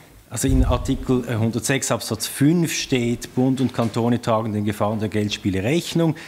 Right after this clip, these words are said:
Sie stellen durch Gesetzgebung und Aufsichtsmaßnahmen einen angemessenen Schutz sicher und so weiter. Und genau darüber, ob dieser Schutz angemessen ist oder nicht, darüber müssen wir diskutieren. Und das ist offen. Und hier scheinen mir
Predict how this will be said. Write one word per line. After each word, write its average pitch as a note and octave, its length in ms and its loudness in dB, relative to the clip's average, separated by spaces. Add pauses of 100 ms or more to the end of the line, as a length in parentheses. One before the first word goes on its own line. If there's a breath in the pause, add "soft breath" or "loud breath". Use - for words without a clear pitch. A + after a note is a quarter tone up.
(200 loud breath)
Sie - 160 -4
stellen A#2+ 260 2
durch A2+ 180 0
Gesetzgebung A#2 720 0
und G#2 160 -4
Aufsichtsmaßnahmen A#2 1000 0
einen G2+ 280 0
angemessenen A#2+ 840 0
Schutz - 380 -4
sicher - 360 0
und A#2 220 0
so G#2+ 160 -2
weiter. D#2 440 -8 (360 loud breath)
Und A2+ 120 -2 (200)
genau A#2 280 2
darüber, C3+ 420 2
ob A2 120 -4
dieser A#2 200 0
Schutz - 360 -4
angemessen D3+ 720 -2
ist C#3+ 320 -2
oder A#2+ 160 0
nicht, A#2+ 280 0 (120)
darüber A#2+ 340 0
müssen A2 320 -2
wir G#2+ 100 0
diskutieren. C3 720 -2 (320 loud breath)
Und A2+ 160 -2
das B2+ 140 -2
ist - 240 -6
offen. D#3+ 400 0
Und G#2+ 140 0
hier C#3+ 200 0
scheinen A2 380 -2
mir G#2+ 220 -2